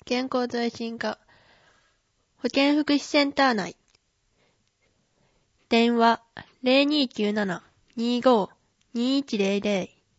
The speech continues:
十一月八日、水曜は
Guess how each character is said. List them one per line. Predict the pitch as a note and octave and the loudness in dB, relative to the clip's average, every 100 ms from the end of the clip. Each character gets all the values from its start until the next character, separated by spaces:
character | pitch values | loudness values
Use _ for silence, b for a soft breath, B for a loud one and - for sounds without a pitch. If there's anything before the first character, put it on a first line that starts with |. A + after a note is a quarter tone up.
| _ b b b b b b _ _ | _ b b b b b b _ _
十 | A#3 B3+ | 0 2
一 | C4+ - | 2 2
月 | C#4 C4+ B3 | 0 0 2
八 | A#3+ A#3 | 2 2
日、 | A3 A3 - | 0 -2 -6
水 | - - C4+ B3+ | -16 -2 0 4
曜 | C4+ G#3+ | 4 4
は | F3+ | 2